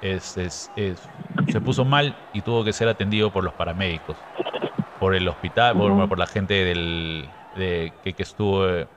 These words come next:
Speaker 1: los doctores del, del, del club, bueno, todo, todo lo pasado ahí, que lamentablemente, eh, fallece, eh,
Speaker 2: Ujú.
Speaker 1: a, bueno, por un problema, parece, las personas que estaban con él decían que tenía un problema cardíaco,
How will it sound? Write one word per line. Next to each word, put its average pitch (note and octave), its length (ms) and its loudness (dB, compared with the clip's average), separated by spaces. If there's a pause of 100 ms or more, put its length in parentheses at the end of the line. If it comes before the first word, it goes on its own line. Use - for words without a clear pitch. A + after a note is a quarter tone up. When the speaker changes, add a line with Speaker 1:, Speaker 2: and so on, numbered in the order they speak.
(200)
Speaker 1:
los A2+ 280 2
doctores G2+ 380 2
del, F2 340 -2
del, F2+ 180 0
del F#2+ 160 0
club, C3+ 260 2
bueno, F2 260 0
todo, F2+ 560 0 (160)
todo F#2+ 100 0
lo F2+ 120 -2
pasado G2 340 -2
ahí, C3+ 220 0 (760)
que B2 640 0
lamentablemente, C3 1080 0 (220)
eh, G2+ 160 0
fallece, G2 680 -2 (580)
eh, F#2 500 -2 (220)
Speaker 2:
Ujú. F#3 400 2 (640)
Speaker 1:
a, F#2+ 100 0 (280)
bueno, F#2+ 280 2 (220)
por G2 100 0
un G2+ 100 0
problema, G2 400 2
parece, F#2+ 360 0
las F2+ 120 0
personas G2 300 -4
que - 80 -8
estaban G2 240 -2
con F#2+ 160 -2
él F#2+ 60 0
decían F#2+ 240 -4
que F#2 80 0
tenía F2 180 -4
un E2 60 -10
problema E2 320 -2
cardíaco, A2+ 640 0